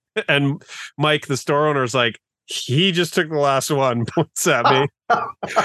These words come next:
Speaker 1: I'm like, "Sorry, man." I'm like, "So you play Necrons too?" And he's like, "No, I just wanna, I just like to collect the codexes and read the lore."
Speaker 2: Yeah, that's,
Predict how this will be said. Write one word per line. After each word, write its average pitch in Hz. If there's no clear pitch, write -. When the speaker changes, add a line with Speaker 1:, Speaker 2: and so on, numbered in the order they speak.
Speaker 1:
I'm 151
like, 147
"Sorry, 208
man." 196
I'm 165
like, 151
"So -
you 180
play 185
Necrons 196
too?" 202
And 156
he's 143
like, 131
"No, 156
I 160
just 170
wanna, 151
I 151
just 151
like 135
to 139
collect 135
the 120
codexes 143
and 113
read 120
the 117
lore." 120
Speaker 2:
Yeah, 113
that's, 120